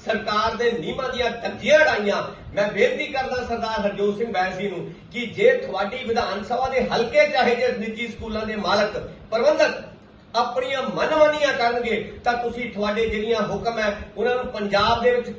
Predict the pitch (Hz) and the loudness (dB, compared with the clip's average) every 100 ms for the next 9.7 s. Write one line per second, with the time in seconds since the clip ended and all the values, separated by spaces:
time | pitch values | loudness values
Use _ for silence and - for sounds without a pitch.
0 | - 320 349 339 262 226 247 208 214 202 | -6 -2 2 4 4 2 -4 -6 -2 0
1 | 190 175 160 151 - - - 180 220 202 | 0 0 -2 -4 -6 -14 -8 -4 -2 -2
2 | 180 202 226 208 220 226 - 202 214 214 | 0 0 0 2 0 0 0 0 2 2
3 | - 247 233 240 226 - - - - 240 | 0 2 2 4 2 -2 -10 -14 -8 -6
4 | 226 214 214 - 156 170 240 294 294 294 | -2 -2 0 -4 -4 -2 0 0 0 4
5 | 311 311 - - - - - - 277 320 | 4 4 2 -6 -18 -20 -4 4 6 6
6 | 277 277 277 302 254 247 247 208 214 226 | 2 -2 0 0 2 0 0 0 -2 0
7 | 220 202 202 185 - - - 220 254 240 | 2 2 2 -2 -4 -10 0 4 4 4
8 | 233 233 208 240 - 233 202 208 202 311 | 0 0 0 -2 -2 -4 -4 -4 2 2
9 | 330 269 - - - - 226 | 4 2 2 -6 -16 -6 -4